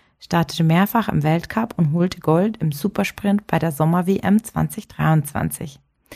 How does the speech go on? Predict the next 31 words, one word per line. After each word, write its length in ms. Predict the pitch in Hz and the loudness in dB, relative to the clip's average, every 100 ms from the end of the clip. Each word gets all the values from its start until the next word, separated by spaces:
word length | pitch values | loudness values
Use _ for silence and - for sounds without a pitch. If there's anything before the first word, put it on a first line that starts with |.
| - - - - | -20 -20 -20 -8
Dass 200 | 160 147 | -6 0
Biathlon 460 | 190 226 247 240 208 | 6 6 6 6 6
mehr 320 | 180 220 247 | 6 4 2
als 100 | 156 | -2
eine 240 | - 160 | 0 0
faszinierende 720 | 139 165 - 170 196 233 233 | -2 -6 -4 2 6 6 4
Einzelsportart 960 | 233 170 165 202 - 190 196 202 202 - | 0 0 -2 -6 -4 -2 2 2 0 -2
mit 160 | 160 151 | -2 0
den 140 | 170 | 0
Komponenten 680 | - 165 160 165 220 185 - | 0 0 4 4 2 -2 0
Ausdauer 520 | 170 180 - 208 196 | 0 0 2 2 2
und 100 | 180 | 0
Präzision 680 | - - - - 160 175 | -4 -10 -10 -2 2 4
ist, 280 | 214 262 - _ _ _ _ | 4 0 -6 _ _ _ _
sondern 480 | - 214 233 165 180 | 2 6 6 6 4
dass 200 | 156 - | 0 -4
auch 100 | 170 | -6
Teamdynamiken 880 | - 220 254 202 160 165 180 190 - | 0 4 4 4 2 2 2 2 0
eine 220 | 151 156 | 0 0
große 360 | - 247 285 | 0 -2 0
Rolle 240 | 214 226 226 | 2 4 2
spielen 360 | - 220 214 208 | 2 2 4 4
und 240 | 160 139 | 0 -2
wie 80 | 185 | 0
man 220 | 165 156 | 2 2
damit 320 | 156 202 226 | 4 4 4
umgeht, 400 | 202 208 202 202 - - _ - | 6 6 6 0 -8 -20 _ -4
darüber 360 | 180 214 202 | 2 4 4
sprechen 440 | 190 - 165 - 180 | 2 -4 -4 -2 0
wir 140 | 170 | 2
heute. 380 | 151 156 - | 2 0 -2